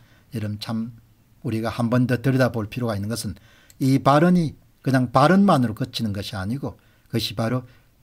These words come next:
민주당의 수뇌부하고 오팔육 운동권 정치인들이 갖고 있는 소위 백성을 바라보는 시각이자 그들의 가치관, 통치관을 그대로 이런 반영하는 것이다.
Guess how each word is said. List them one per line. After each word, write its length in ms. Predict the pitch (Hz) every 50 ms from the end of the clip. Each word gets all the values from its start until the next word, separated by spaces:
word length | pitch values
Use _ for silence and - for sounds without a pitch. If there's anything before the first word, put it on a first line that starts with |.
| _ _ _
민주당의 500 | - 127 127 127 123 147 135 123 120 117
수뇌부하고 920 | 117 - - 151 147 147 143 113 110 120 113 98 110 107 - 131 123 - - _ _ _ _ _ _
오팔육 480 | 123 127 123 143 151 151 147 147 - -
운동권 680 | 143 135 143 139 160 165 165 165 175 170 160 160 - -
정치인들이 640 | - 170 180 185 175 - - 180 156 135 120 117 104
갖고 300 | - 113 113 113 - 101
있는 320 | 95 95 95 101 90 92 - _ _ _ _ _ _ -
소위 400 | - - - - 117 127 147 156 - _ _ _ _ _ _
백성을 460 | - 170 170 175 - - 185 175 160 147
바라보는 380 | 139 139 135 135 127 123 120
시각이자 800 | 113 - - - 120 104 131 139 135 123 107 101 127 135 139 - _ _ _ _
그들의 360 | - 127 120 113 117 113 110
가치관, 560 | 113 - 104 110 - - - 165 147 131 95 80 - _ _ _ _ _ _ _
통치관을 640 | - - 127 117 113 - - - 165 147 156 156
그대로 360 | 143 - - 135 127 151 135 -
이런 260 | 139 135 139 127 107
반영하는 480 | - 101 95 104 123 127 117 104 107
것이다. 540 | 107 104 - - - - 107 104 - - _